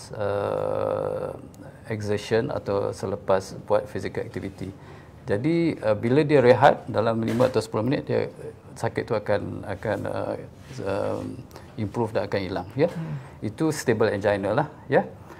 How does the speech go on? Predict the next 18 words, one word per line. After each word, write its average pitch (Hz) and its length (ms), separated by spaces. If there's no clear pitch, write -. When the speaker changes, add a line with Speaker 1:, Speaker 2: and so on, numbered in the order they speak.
Speaker 1:
Satu 139 400
lagi, 202 480
uh, 135 640
kalau 185 320
serangan 139 480
jantung 110 480
tu 135 160
memang 110 560
sakit - 480
tu 113 80
memang 98 400
kuat 98 320
lah, 98 160
ya. 123 160
Memang 101 480
kuat 131 400
dan, 104 640
uh, 98 240